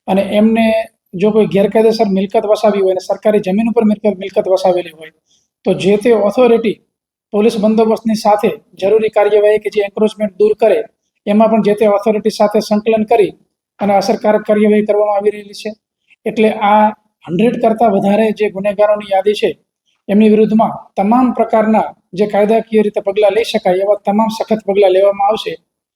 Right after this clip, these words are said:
કે જેથી કરી અને આવા બનતા ગુનાઓ અટકાવી શકાય. ઘણા બધા ઇસમોની વિરુદ્ધમાં તડીપાર પ્રપોઝલ તૈયાર કરવામાં આવી રહી છે,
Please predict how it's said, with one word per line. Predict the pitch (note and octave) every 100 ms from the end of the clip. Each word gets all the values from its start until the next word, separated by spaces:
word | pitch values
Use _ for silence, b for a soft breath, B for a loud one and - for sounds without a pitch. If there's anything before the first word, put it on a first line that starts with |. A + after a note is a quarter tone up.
| _ -
કે |
જેથી | E3 G3 G#3+
કરી | A3 G#3+
અને | G3 F#3+
આવા | F#3+
બનતા | F#3 F#3 F#3+
ગુનાઓ | F3+ F3 F3+ A#3 _ -
અટકાવી | G3 G#3 D#3
શકાય. | C#3+ D3 D3 _ _ _ -
ઘણા | F3+ A3
બધા | G#3+ A3
ઇસમોની | A3 A3 A3 A3 G#3+
વિરુદ્ધમાં | G#3 G#3+ G#3+ G#3+
તડીપાર | G#3 G#3 G#3
પ્રપોઝલ | G#3+ G#3+ G3
તૈયાર | G#3 G#3 G#3
કરવામાં | G#3 G#3 G#3 G3+
આવી | G3+
રહી | G3+
છે, | G3 G#3+